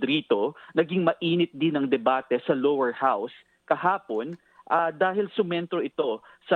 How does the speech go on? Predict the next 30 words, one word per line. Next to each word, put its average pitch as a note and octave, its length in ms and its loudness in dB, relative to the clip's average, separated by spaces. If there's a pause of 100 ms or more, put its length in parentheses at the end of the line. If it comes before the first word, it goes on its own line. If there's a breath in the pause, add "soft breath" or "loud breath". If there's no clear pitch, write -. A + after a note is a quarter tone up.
kalagayan D3+ 640 0
ng C#3+ 80 -6
industriya C#3 720 -2
ng C3+ 320 -2
aged A#2+ 400 -2
care G2+ 400 0
sa B2+ 80 0
bansa. A2+ 480 0 (640)
Ang E3 160 0 (160)
federal E3+ 320 2
budget C#3 480 -2
night A#2+ 320 -2 (160)
ay C#3+ 160 0
magaganap C#3 640 0
sa - 160 -10
susunod C3 400 -4
na A#2 80 0
buwan A2 400 0 (400 loud breath)
at - 160 0
uumpisahan F#3 720 0
na D3 160 0
ang D3 240 0
Senate D#3 400 0
estimate B2+ 640 -2
sa D3 160 0
susunod D#3 400 0
na C#3 80 0
linggo A#2+ 560 0 (240 loud breath)
para A#3+ 320 0
kilatisin. D#3+ 880 -2